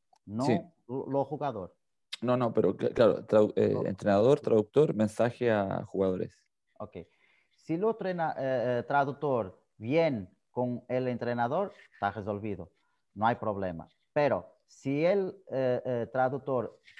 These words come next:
Speaker 1: es lo club o es lo club que, que, que ficha lo, lo, lo traductor y después lo entrenador arriba,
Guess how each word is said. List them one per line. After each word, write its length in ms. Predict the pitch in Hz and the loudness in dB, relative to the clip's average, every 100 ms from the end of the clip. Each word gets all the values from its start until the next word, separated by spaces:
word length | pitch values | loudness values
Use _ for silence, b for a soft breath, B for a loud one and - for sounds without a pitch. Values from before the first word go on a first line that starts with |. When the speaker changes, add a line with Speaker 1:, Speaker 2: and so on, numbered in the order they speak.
| - - | -20 -4
Speaker 1:
es 360 | 147 143 113 | 0 0 0
lo 520 | 107 110 117 120 120 113 | -6 -4 -2 0 0 -2
club 480 | 123 123 135 170 269 _ _ - | -2 0 0 -2 -6 _ _ -10
o 180 | 104 107 | -4 0
es 220 | 117 101 | 0 -2
lo 180 | 110 120 | -4 -4
club 500 | - 135 165 135 104 - | -2 0 0 0 -4 -16
que, 640 | - 110 110 101 95 90 - | -8 -4 -2 -2 -4 -8 -14
que, 460 | - 87 82 80 80 - | -14 -10 -10 -12 -16 -16
que 80 | 90 | -12
ficha 420 | 143 139 107 98 | -10 -10 -8 -6
lo, 400 | 98 95 92 92 | -6 -6 -6 -6
lo, 600 | 92 92 90 87 85 80 _ _ | -6 -8 -8 -10 -14 -16 _ _
lo 200 | 92 92 | -10 -8
traductor 640 | - 92 92 87 147 196 _ - | -4 -4 -4 -6 -6 -8 _ -16
y 160 | 98 | -14
después 520 | 92 92 - 127 104 90 | -10 -12 -8 -8 -8 -8
lo 80 | |
entrenador 560 | 98 92 98 98 98 95 | -10 -8 -8 -6 -6 -6
arriba, 400 | 90 107 135 160 | -6 -6 -8 -10